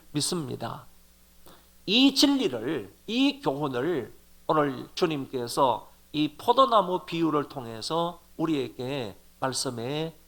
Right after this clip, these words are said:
주셨다라는 것입니다. 결론의 말씀입니다. 여러분, 우리가 주 안에서 항상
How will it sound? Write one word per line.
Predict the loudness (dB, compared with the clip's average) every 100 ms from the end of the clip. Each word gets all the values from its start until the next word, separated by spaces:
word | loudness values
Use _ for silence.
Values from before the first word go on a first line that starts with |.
| -12
주셨다라는 | -4 -4 -2 -4 -4 -6 -10 -12 -10 -6 -6 -6 -8 -16 _ _
것입니다. | -8 -6 -8 -20 -20 _ -20 -20 -20 -20 -20 -20 -2
결론의 | 4 8 8 8
말씀입니다. | 6 4 -2 -6 -8 -14 -16 -20 -20 _ -20 -20 -2 4
여러분, | 6 4 0 -4 -14 -20 0
우리가 | 4 4 8 10 10 10 8 4 -6 -18 -4
주 | 8 12
안에서 | 12 12 6 6 6
항상 | 6 2 0 8 8 8 2 -2